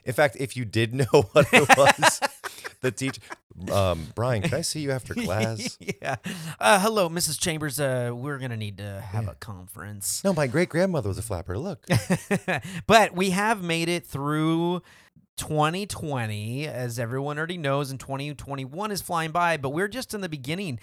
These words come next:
Speaker 2: So let's, let's keep our fingers <laughs> crossed that we don't have to start bootlegging our booze,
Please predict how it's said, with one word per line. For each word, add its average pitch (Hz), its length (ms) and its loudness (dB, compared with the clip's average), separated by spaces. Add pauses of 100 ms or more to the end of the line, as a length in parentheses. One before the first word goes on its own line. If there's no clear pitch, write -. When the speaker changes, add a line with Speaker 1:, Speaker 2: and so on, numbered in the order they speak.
(220)
Speaker 2:
So 165 220 -4
let's, 185 360 -2
let's 185 220 -8
keep - 240 -10
our 190 100 0
fingers 165 380 -4
<laughs> - 80 -8
crossed - 380 0
that 175 220 -2
we 160 120 -8
don't 214 440 0
have 175 160 -2
to 156 80 -6
start 139 400 -4
bootlegging 135 640 -6
our 127 120 -4
booze, 117 420 -8